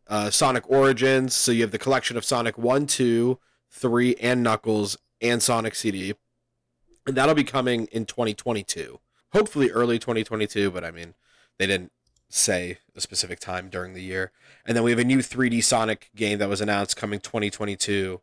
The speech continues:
as well for all major platforms. There was no title revealed, um, but the rumors are that it'll be called Sonic Rangers.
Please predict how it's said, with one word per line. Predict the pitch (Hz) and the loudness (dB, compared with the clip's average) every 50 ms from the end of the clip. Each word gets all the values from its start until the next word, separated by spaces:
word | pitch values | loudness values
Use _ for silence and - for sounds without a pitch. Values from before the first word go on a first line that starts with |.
| _ _ _ _ _ - | _ _ _ _ _ -4
as | 113 98 98 | -4 -2 0
well | 104 98 - | 0 -2 -2
for | - 113 - | -2 -6 -6
all | - 110 113 113 110 | -2 0 0 0 2
major | 110 107 - 101 | 0 -2 -2 -4
platforms. | - - 110 101 95 - - - 95 95 92 - | -8 -4 -2 -2 -2 -4 -8 -14 -12 -12 -4 -2
There | 104 | -2
was | 101 98 | -2 0
no | 120 117 104 | -2 -2 -2
title | - - - 107 107 104 104 98 | -2 -2 -2 -2 0 0 -2 -4
revealed, | 95 98 90 98 95 95 95 95 90 - _ _ _ _ _ _ _ _ _ - | -4 -8 -8 -8 -8 -6 -8 -8 -10 -14 _ _ _ _ _ _ _ _ _ -6
um, | 95 92 90 | -4 -4 -4
but | 87 95 - | -6 -6 -6
the | 101 | -2
rumors | 90 101 98 95 95 95 92 | 0 0 0 0 0 -2 0
are | 95 95 92 | 0 -2 -2
that | 92 92 90 | -4 -6 -8
it'll | 90 90 | -8 -12
be | 87 - 92 | -12 -14 -14
called | - - 98 95 - | -6 -4 -4 -2 0
Sonic | - - - 113 98 95 92 90 - | 0 2 2 2 0 -2 -6 -10 -16
Rangers. | 95 92 98 98 95 92 90 - - - 50 50 - - - - | -14 -10 -8 -8 -8 -10 -12 -14 -14 -16 -16 -14 -4 -2 -2 -2